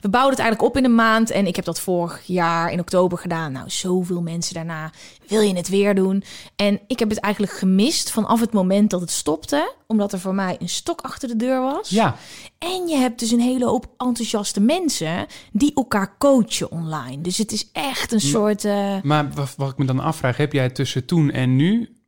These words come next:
Speaker 2: het toen ook even laten varen? Of heb jij, eh, langs de zijlijn dat toch nog onderhouden?
Speaker 1: Ik heb het zeker onderhouden. Niet iedere ochtend om zeven uur. Ehm,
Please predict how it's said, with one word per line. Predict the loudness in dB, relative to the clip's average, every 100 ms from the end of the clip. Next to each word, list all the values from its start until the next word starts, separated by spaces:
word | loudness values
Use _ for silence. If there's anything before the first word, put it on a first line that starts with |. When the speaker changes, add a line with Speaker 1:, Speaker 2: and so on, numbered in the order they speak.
| _
Speaker 2:
het | -4 -4 0
toen | 0 2
ook | -2
even | -2 -4 -4 -4
laten | -2 -4 -6 -4
varen? | -2 0 2
Of | 2
heb | 2 2
jij, | 2 2 0
eh, | -2 -8 -8 -4
langs | 0 2 2
de | 0 2 2 0 -6 -20 _ _ _ _
zijlijn | -2 2 4 4 2 2
dat | 0 2
toch | 0 0
nog | 2 2 2
onderhouden? | 2 4 4 2 2 0 -6 -12 -6
Speaker 1:
Ik | -2
heb | 2
het | 2
zeker | 2 2 4
onderhouden. | 4 4 4 4 4 4 2 -2 -10 -14 2
Niet | 6 6 6
iedere | 0 0
ochtend | -2 0 2
om | 4
zeven | 4 2 2
uur. | 2 0 -4 -8 -18 -20 -20 _
Ehm, | 2 4 6 6 4 4 2